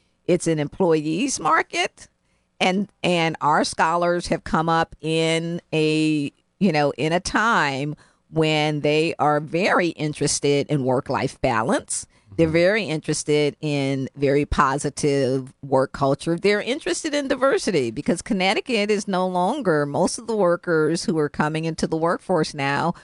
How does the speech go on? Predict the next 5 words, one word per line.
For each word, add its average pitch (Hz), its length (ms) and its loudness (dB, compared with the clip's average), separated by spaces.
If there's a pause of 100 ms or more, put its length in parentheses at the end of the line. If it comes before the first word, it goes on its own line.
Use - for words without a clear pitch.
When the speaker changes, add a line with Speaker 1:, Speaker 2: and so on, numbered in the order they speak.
(280)
Speaker 1:
are 170 140 2
not 185 340 2 (100)
white, 151 720 -2 (320)
Caucasian, 151 1080 0
European. 147 880 0